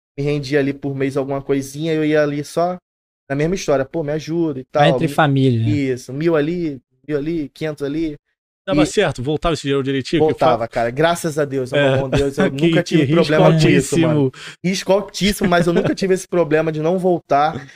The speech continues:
Speaker 1: e eu parei com isso, né? Eu
Speaker 3: É.
Speaker 1: parei exatamente por causa disso.
Speaker 3: É,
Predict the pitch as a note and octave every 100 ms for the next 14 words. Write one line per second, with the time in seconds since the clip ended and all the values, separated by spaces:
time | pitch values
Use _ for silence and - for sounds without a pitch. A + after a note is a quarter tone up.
0 | - E3 D#3+ - F#3 E3 F3 D#3 C#3 D3
1 | B2 A#2+ A#2 D#3+ E3+ F#3 - G3 F#3+ G3
2 | E3 A#2+ - B2